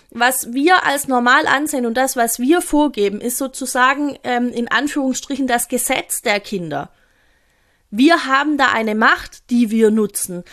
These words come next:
weil wir aus irgendeinem Grund entschieden haben, das ist aber jetzt wichtig, dass wir uns da treffen, dass wir uns zusammensetzen, dass wir jetzt den Morgenkreis machen.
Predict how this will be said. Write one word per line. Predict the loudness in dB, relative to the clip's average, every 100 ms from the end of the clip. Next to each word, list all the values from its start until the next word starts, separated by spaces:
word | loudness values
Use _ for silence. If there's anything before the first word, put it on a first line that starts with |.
| -18 0
weil | 2 2
wir | 0 0 0
aus | -2
irgendeinem | -6 -4 -4 -4
Grund | -4 -4 -4
entschieden | -6 -6 -6 -4
haben, | -2 -2
das | -4
ist | -2 -2
aber | -2
jetzt | -4 -4 -2
wichtig, | -2 0 -4
dass | -4 -4
wir | -6
uns | -6 -4
da | -4
treffen, | -2 -4 -2 -4
dass | -4 -6
wir |
uns | -10
zusammensetzen, | -12 -6 -4 -2 -4 -6 -6 -6
dass | -6
wir | -6
jetzt | -8 -6
den | -2
Morgenkreis | 0 0 -2 -6 -8 -6
machen. | -8 -6 -8